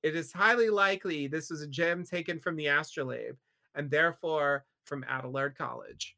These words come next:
Thank you again for dispatching Mister Tierney this morning.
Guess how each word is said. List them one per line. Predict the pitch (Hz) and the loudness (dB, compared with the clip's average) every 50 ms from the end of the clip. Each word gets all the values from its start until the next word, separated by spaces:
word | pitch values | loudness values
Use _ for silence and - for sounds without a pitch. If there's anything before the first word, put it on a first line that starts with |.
| _ _ _ _ _ _ _ _ _ _ _ _ _ _ | _ _ _ _ _ _ _ _ _ _ _ _ _ _
Thank | 196 208 214 208 220 | 4 4 4 4 4
you | 233 214 | 4 4
again | 196 170 143 190 190 185 190 190 | 4 4 4 4 4 4 4 2
for | 180 - - 180 | -2 -4 -4 -4
dispatching | 160 165 151 - - - 160 151 151 156 151 - 175 160 156 151 151 147 143 135 _ _ _ _ _ _ | -4 -4 -8 -6 -2 2 2 2 2 2 0 -4 -4 -4 -4 -6 -8 -10 -12 -14 _ _ _ _ _ _
Mister | 151 156 147 - - 156 147 135 | -6 -6 -6 -4 -4 -4 -4 -4
Tierney | 131 - - 190 190 196 185 185 180 180 175 175 175 - _ _ _ _ _ - | -4 -4 -2 0 0 0 0 -2 -2 -2 -4 -4 -6 -8 _ _ _ _ _ -8
this | 147 147 147 135 131 - | -4 -4 -4 -4 -4 -10
morning. | 175 170 175 190 190 180 180 175 175 170 170 165 | -8 -4 -2 -2 -2 -2 -2 -4 -6 -6 -8 -10